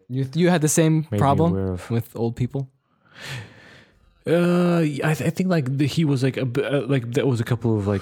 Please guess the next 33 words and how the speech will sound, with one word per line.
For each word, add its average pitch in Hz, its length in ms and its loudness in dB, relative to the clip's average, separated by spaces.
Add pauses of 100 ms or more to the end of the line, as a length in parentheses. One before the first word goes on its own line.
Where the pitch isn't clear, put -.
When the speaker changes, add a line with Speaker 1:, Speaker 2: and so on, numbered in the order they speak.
Speaker 2:
years 104 380 0
back 101 420 -6
when, 110 240 -2
when 107 140 0
I 104 40 0
was 98 120 -4
confusing 98 560 -2
them. 92 140 -2
So 107 180 -2
at, 113 120 -2
at 117 140 -2
this 123 160 2
time 107 220 -2
when 104 120 0
I - 20 0
was 95 120 -2
watching, 95 360 -2
I 98 60 0
knew 98 120 2
who 98 320 0
he 98 40 -2
Speaker 1:
<laughs> 95 40 -2
Speaker 2:
was. 92 120 -4
But - 180 -10
I'm 98 80 -6
trying 151 240 -4
to 127 60 -2
think, 123 220 -4
what 113 120 -2
was 120 160 -2
the 107 80 0
movie 104 400 0
that, 98 300 -4